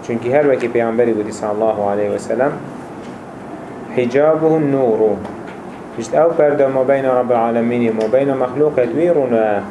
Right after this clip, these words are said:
لو كشفه، يعني أك رب العالمين في پرده راكت ومخلوقه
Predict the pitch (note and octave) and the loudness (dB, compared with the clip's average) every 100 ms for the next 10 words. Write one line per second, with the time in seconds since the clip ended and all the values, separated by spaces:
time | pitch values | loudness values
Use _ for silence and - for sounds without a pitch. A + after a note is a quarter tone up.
0 | - - - - A#2+ C3+ D#3+ D#3 C3 - | -12 -14 -14 -12 0 2 2 2 0 2
1 | C3+ B2 A2+ A#2 D3 E3 - - A2+ A#2+ | 2 2 2 0 0 -4 -12 -10 -4 -4
2 | A#2 B2 A#2+ B2 C3 C3 C3 B2+ A#2 B2+ | 0 2 2 0 0 -2 2 2 4 4
3 | D3+ C#3+ C3 E3 - - - - - - | 4 4 2 2 -2 -12 -14 -14 -14 -14
4 | - - - - - - A#2+ B2+ D3+ D3+ | -16 -16 -16 -16 -14 -8 0 2 2 0
5 | - C3 B2+ B2 C#3 C3 C3 | -4 -2 -2 2 0 2 2